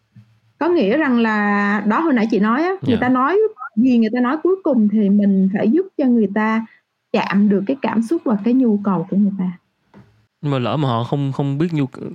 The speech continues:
Speaker 2: có khi nào mà họ không biết nhu cầu của họ là gì không? Họ không biết mình, họ muốn gì không? Làm sao mình biết được cái nhu cầu của họ chị?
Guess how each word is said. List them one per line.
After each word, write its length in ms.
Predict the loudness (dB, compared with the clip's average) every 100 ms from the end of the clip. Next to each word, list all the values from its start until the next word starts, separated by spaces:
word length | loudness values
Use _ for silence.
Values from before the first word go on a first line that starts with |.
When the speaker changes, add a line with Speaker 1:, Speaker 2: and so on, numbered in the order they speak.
| -14 -10
Speaker 2:
có 120 | -4
khi 100 | -2
nào 140 | 0 0
mà 60 |
họ 100 | -2
không 160 | -2 -2
biết 100 | 0
nhu 80 | 0
cầu 160 | 0 -2
của 80 |
họ 100 | -2
là 80 | -4
gì 180 | -4 -4
không? 160 | -4 -4
Họ 180 | -4
không 140 | -4 -2
biết 120 | -2
mình, 340 | -2 -4 -8 -6
họ 200 | -4 -4
muốn 260 | -2 -2 -2
gì 200 | -2 -4
không? 140 | -4
Làm 100 | -6
sao 160 | -6 -6
mình 140 | -4
biết 120 | -4 -4
được 80 | -4
cái 120 | -4
nhu 100 | -4
cầu 200 | -4 -6
của 60 | -6
họ 180 | -6 -8
chị? 160 | -12